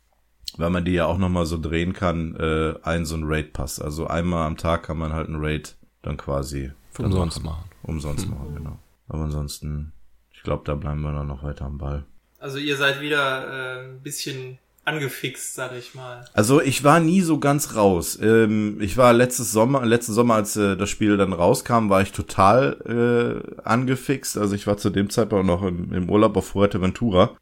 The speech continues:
Speaker 1: und hab da extra irgendwie zwei Euro für, äh, Lobby-W lan ausgegeben, um mir das,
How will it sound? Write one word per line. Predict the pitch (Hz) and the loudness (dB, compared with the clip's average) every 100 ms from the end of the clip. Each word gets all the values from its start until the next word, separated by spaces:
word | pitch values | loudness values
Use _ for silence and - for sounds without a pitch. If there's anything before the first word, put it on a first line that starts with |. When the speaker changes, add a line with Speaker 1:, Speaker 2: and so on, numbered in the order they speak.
| - | -4
Speaker 1:
und | - 113 | 2 4
hab | 113 | 6
da | 110 | 4
extra | 107 104 113 | 4 4 4
irgendwie | 98 101 101 | 4 4 4
zwei | 113 107 | 6 6
Euro | 104 110 107 | 8 8 6
für, | - 98 95 92 | 6 4 4 2
äh, | - 95 95 | 0 2 2
Lobby-W | 98 107 101 87 95 | 4 4 4 4 4
lan | 101 98 | 6 6
ausgegeben, | 95 104 101 92 107 101 | 4 0 0 2 4 4
um | 95 | 2
mir | |
das, | 92 95 - | 4 4 2